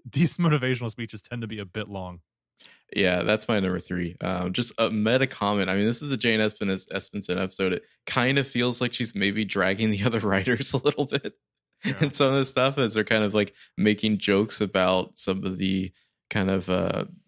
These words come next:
Speaker 2: boring tropes that the show's developed at this part of the season.
Speaker 1: Yeah, yeah. Uh, my number three is in the basement when Spike, it's Spike's turn, and he tells off Andrew when he realizes he's being filmed.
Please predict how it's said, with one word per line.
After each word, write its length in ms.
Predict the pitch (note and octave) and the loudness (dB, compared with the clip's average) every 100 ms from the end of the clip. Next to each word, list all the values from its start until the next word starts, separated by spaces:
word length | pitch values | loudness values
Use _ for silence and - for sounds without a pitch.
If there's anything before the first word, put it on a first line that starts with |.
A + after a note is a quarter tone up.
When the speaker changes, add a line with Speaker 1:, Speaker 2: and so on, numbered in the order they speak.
| _ | _
Speaker 2:
boring 380 | G#2+ G2 G#2 G#2 | 0 2 2 0
tropes 380 | - F#2 G#2 - | 0 0 0 -4
that 80 | G#2+ | -6
the 80 | A2 | -2
show's 320 | A#2 A#2 A2+ | 0 0 0
developed 480 | A#2 A2+ A#2 A#2 - | 0 2 2 -2 -8
at 100 | - | -6
this 140 | A2+ | -4
part 180 | - A2+ | 0 0
of 40 | |
the 40 | A2+ | 0
season. 420 | - A#2 A#2+ B2 _ _ _ _ _ - | -2 -4 -4 -6 _ _ _ _ _ -10
Speaker 1:
Yeah, 240 | G2 F#2 | -8 -6
yeah. 120 | F#2+ F2+ _ _ _ _ _ _ _ _ - | -8 -12 _ _ _ _ _ _ _ _ -4
Uh, 240 | C3 B2 | 0 2
my 80 | B2+ | 0
number 160 | D#3+ D3 | 0 -2
three 320 | D#3+ D3 B2+ | 0 0 0
is 300 | A2 G2 - | -4 -10 -12
in 80 | C3+ | -8
the 60 | B2 | -2
basement 400 | C3 B2 B2 G#2+ | -2 0 -4 -8
when 80 | |
Spike, 300 | G2 A#2+ A#2 - _ | -8 -6 -6 -10 _
it's 140 | D3 | -20
Spike's 260 | - D3+ - | 0 0 0
turn, 240 | - A2 | -4 -4
and 100 | G2+ | -4
he 60 | G#2+ | -10
tells 260 | - C#3 C3 | -2 0 0
off 160 | A2+ | -2
Andrew 320 | B2 A2+ G#2+ | -2 -4 -4
when 80 | G2 | -6
he 40 | G2 | -6
realizes 360 | G#2+ G#2+ G#2 | -6 -6 -8
he's 100 | G#2 | -12
being 200 | F#2+ G#2 | -8 -10
filmed. 500 | F2 - G#2+ G2+ F#2 | -8 -6 -6 -6 -8